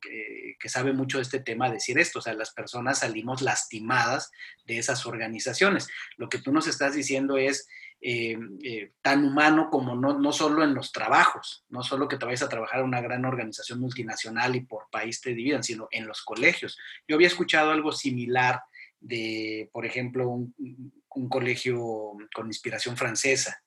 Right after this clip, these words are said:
¿no? Que era igual, era, eh, estaban los franceses que hablaban francés, que venían de Francia,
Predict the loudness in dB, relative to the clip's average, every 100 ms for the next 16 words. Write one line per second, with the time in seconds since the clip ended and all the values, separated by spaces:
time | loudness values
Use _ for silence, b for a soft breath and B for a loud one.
0 | _ -10 -8 -10 B B B -2 2 6
1 | 8 6 2 -8 -4 0 4 6 4 2
2 | -4 -10 -10 -10 0 2 4 0 -2 -4
3 | -4 0 2 4 2 0 0 2 0 0
4 | -2 -2 0 0 0 -2 -4 -4 0 4
5 | 4 6 4